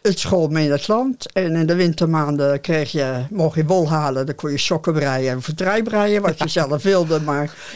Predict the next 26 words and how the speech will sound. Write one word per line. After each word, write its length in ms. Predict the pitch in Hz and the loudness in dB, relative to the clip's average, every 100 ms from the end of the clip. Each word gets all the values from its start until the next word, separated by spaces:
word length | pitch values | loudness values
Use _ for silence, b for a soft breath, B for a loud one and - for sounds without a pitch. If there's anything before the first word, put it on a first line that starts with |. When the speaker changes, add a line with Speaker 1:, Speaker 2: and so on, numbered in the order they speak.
| B | B
Speaker 1:
je 80 | |
moest 180 | 175 165 | 2 2
het 100 | - | 0
wel 180 | 175 139 | 0 0
zelf 360 | - 214 240 - | 0 0 -2 -2
doen. 240 | 247 254 | -2 0
Speaker 2:
Je 100 | 190 | 0
handjes 380 | 190 254 254 226 | 0 0 -4 -4
moesten 260 | 220 - 165 | -2 -2 -2
wapperen. 340 | 139 147 127 | -2 -2 -2
Speaker 1:
Ja, 460 | 185 285 285 233 - - | 0 2 2 0 -2 -2
en, 360 | 202 185 170 165 | 0 2 2 0
eh, 380 | 143 135 123 131 120 B B - _ _ | 0 0 -2 -4 -6 B B -20 _ _
je 100 | 196 | 2
moest 180 | 196 170 | 4 2
achter 280 | 151 - 139 | 0 -2 -2
de 100 | 143 | 0
naaimachine 760 | 165 233 247 - 247 240 233 | 0 0 0 0 0 0 0
verstellen. 720 | - 165 - 208 214 208 202 | -2 -2 2 2 2 0 0
De 140 | 160 | -2
overals 480 | - 196 208 185 180 | 0 0 2 0 0
moesten 320 | 196 175 - | 0 -2 -2
versteld 500 | 170 - 185 165 165 | -4 -2 0 0 -2
worden. 500 | - 151 156 143 143 | -4 -2 -2 0 -2
En, 280 | - 131 | -4 -10
eh, 60 | 135 | -10